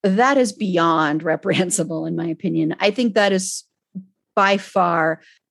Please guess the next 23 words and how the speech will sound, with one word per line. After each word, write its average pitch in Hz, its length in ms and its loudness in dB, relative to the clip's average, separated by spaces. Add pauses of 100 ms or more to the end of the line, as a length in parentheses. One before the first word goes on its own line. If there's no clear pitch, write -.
(240)
I 156 200 4
honestly 185 400 0
think 185 240 -4
the 170 80 -4
worst 180 400 -2
thing 165 160 -2
Brian 160 320 -2
has 165 180 -6 (140)
ever 185 280 2
done 143 360 -2 (320)
on 156 160 2
the 151 80 0
show, - 280 -6 (160)
ever. - 400 0 (1080)
And 180 540 2 (100)
to 202 120 -2
me, 247 420 4
it 160 100 2
was 190 200 -2
so, 208 920 2
so - 680 0
horrible 160 500 2
because 175 720 -2